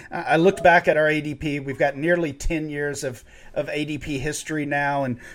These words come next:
we've had six wide receivers, uh, drafted in the first round as a twenty-nine-year-old. It's, it's obviously a very impressive list, and, and Adams belongs on this list. It, it wouldn't be a, a shock by any means.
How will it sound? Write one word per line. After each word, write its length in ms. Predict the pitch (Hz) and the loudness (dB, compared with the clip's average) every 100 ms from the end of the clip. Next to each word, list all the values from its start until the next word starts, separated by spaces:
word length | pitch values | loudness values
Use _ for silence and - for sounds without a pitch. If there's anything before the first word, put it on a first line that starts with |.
| - | -2
we've 140 | 147 | 6
had 140 | 156 143 | 6 6
six 320 | - 202 - | 6 6 8
wide 240 | 165 156 | 8 8
receivers, 680 | 156 - 170 147 147 139 - - - - - - | 6 -2 -2 -2 -4 -6 -12 -20 -20 -20 -20 -14
uh, 360 | - - - - - 151 | -12 -12 -14 -16 -18 -6
drafted 480 | 165 160 160 - 151 | 2 2 2 -4 -6
in 100 | 143 | -6
the 60 | |
first 340 | 131 156 147 - | -4 -2 -2 0
round 420 | 139 131 123 113 - | 0 0 -4 -8 -2
as 260 | 139 139 | 0 0
a 80 | 135 | -2
twenty-nine-year-old. 920 | 127 - 151 143 135 135 123 117 117 135 | -6 -4 -2 0 -2 -2 -2 -2 -2 -4
It's, 240 | - - | -6 -8
it's 180 | 143 - | -2 2
obviously 460 | 143 143 139 147 | 2 2 -2 -4
a 40 | 135 | -2
very 240 | 135 135 | -2 -2
impressive 480 | 131 123 139 - 123 | -2 0 -2 -2 -6
list, 360 | 131 139 127 127 | -4 -2 -4 -8
and, 120 | 127 - - | -10 -14 -6
and 140 | 165 | 2
Adams 480 | 165 240 160 131 - - _ - | 6 6 4 -4 -14 -18 _ -4
belongs 460 | 151 135 143 139 | 0 2 0 -2
on 140 | 120 120 | -4 -6
this 160 | 110 | -8
list. 260 | 117 110 - | -8 -8 -6
It, 100 | 139 185 | -6 -2
it 120 | 165 | 2
wouldn't 260 | 185 170 | 2 2
be 100 | 151 | 0
a, 80 | 139 123 - | -2 -2 -4
a 80 | |
shock 480 | 139 - 135 117 - | -4 0 0 0 -2
by 160 | 123 123 | 0 0
any 140 | 120 | 0
means. 340 | 113 107 107 | -4 -6 -8